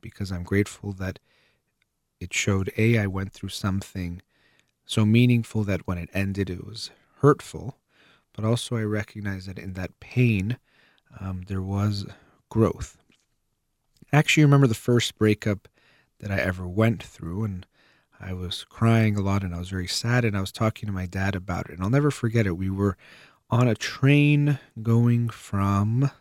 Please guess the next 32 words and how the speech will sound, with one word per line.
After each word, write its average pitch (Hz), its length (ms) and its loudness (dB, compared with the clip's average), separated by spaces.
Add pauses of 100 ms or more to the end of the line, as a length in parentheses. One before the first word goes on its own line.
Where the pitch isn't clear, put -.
(640)
I - 60 -14
believe 110 320 0
it 127 40 2
was 110 200 0
New 104 220 0
York 113 380 0
to - 120 -12
Washington, 104 600 -2
D 98 120 -4
C, 143 340 -4
or 113 140 0
Washington, 101 520 -4
D 95 100 -8
C - 220 -2
to 95 100 -6
New 87 120 -6
York, 87 380 -8
one 101 220 -10
or 98 100 -8
the 95 240 -16
other, 87 400 -6
'cause 90 240 -10 (400)
it - 20 -20
was 98 120 -10
for - 80 -8
my 92 80 -4
brother's 92 360 -4
law 90 220 -8
school 92 460 -12
graduation, 90 760 -10
I - 60 -12
believe. - 360 -14